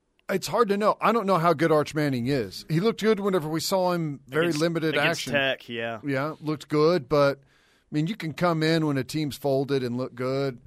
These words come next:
Speaker 1: Um, no, I, I don't know. Is, is there any, any chance that Arch Manning is a post-spring transfer portal guy, or does he seem locked in there?
Speaker 2: Nah, he's, he's locked in. He'll
Speaker 1: Yeah.
Speaker 2: stay there. You, you know what's, um,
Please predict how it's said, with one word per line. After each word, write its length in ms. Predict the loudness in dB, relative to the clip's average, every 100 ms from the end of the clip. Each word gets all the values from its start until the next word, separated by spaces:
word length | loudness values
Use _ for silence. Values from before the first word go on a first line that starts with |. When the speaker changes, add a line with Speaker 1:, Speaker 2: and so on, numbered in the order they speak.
| -20 _ _
Speaker 1:
Um, 580 | -6 -4 -4 -6 -8 -12 -18 _ _ _ _ _ _ _ _ _ _ _ -14
no, 260 | -8 -6 -2
I, 140 | -2 -2 _ -2
I 140 | 0
don't 180 | 0 0
know. 240 | 0 -2 -6 _ _ 0
Is, 600 | 4 4 2 -4 -8 -12 _ -4
is 160 | -4 0
there 160 | 0
any, 220 | 2 -2 -6 _ _ -4
any 200 | -2 -2
chance 480 | -4 -4 -4 -6 -2
that 380 | 0 2 0 -4 _ _ _ _ _ _ _ _ _ -8
Arch 280 | -2 -2 -2
Manning 460 | -4 -2 -2 -2 -2
is 640 | -2 -2 -4 -6 -10 -12 -8
a 100 | -6
post-spring 2000 | 0 2 2 -2 -10 -18 _ _ _ _ _ _ -20 _ -14 -12 -4 -2 -2 -4
transfer 440 | -4 -4 -4 -8
portal 320 | -4 -2 -2 -2
guy, 380 | -2 -2 -2
or 160 | -2 -4
does 100 | -6
he 180 | -6 -6
seem 300 | -4 -4 -4
locked 340 | -2 -4 -4
in 200 | -6 -6
there? 200 | -8 -10
Speaker 2:
Nah, 200 | -10 -10
he's, 300 | -10 -14 -14 -14
he's 240 | -12 -10
locked 240 | -12 -12
in. 100 | -14
He'll 160 | -14 -10
Speaker 1:
Yeah. 80 | -10
Speaker 2:
stay 160 | -10
there. 220 | -10 -12 -6
You, 160 | -6 -4
you 120 | 0
know 120 | 2
what's, 280 | 2 0 0
um, 560 | 0 0 -2 -6 -12